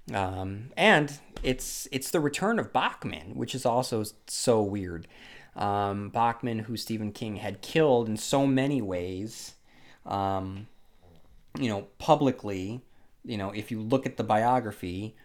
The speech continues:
Richard Bachman is dead. Richard Bachman is a, a person that does not live anymore. And this book was, um, published only because his widow, uh, quote unquote, found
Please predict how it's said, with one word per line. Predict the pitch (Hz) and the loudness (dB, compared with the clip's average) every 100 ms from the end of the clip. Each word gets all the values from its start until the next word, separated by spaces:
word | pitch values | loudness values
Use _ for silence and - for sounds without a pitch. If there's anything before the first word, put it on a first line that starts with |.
| - | -10
Richard | 104 117 107 | -6 -4 2
Bachman | 107 117 - 110 | 4 4 0 -2
is | 110 | -2
dead. | 110 123 123 82 - | 0 4 4 2 -6
Richard | - 95 101 | -10 -6 -2
Bachman | 101 101 127 127 | -2 -2 -2 -2
is | 104 | 0
a, | 92 92 - | -2 -6 -6
a | 92 | -10
person | - 139 127 139 | -4 -2 0 -2
that | 123 | 0
does | 131 | 0
not | 131 127 123 | 0 -2 0
live | 131 151 156 104 101 | 4 4 4 0 -6
anymore. | 87 95 92 92 85 87 87 | -6 -6 -4 -6 -8 -12 -12
And | - 98 | -10 -8
this | 101 | -6
book | 101 107 107 | -4 -4 -2
was, | 110 104 101 98 - | -2 0 -2 -6 -8
um, | 110 104 98 - - - - | -6 -6 -6 -10 -16 -20 -8
published | - 139 127 - | 0 2 0 -2
only | 107 110 | -4 -2
because | 110 - 110 110 110 | -4 -4 0 0 -2
his | - 107 104 107 - - - - - - | -6 -4 -4 -6 -10 -14 -18 -20 -20 -16
widow, | - 143 135 101 101 127 143 | 0 4 6 8 6 4 0
uh, | 127 113 110 | 0 2 0
quote | - 123 | 0 -2
unquote, | 120 113 117 - | -2 -2 -4 -4
found | - 175 226 208 110 92 82 | 0 4 4 4 0 -2 -6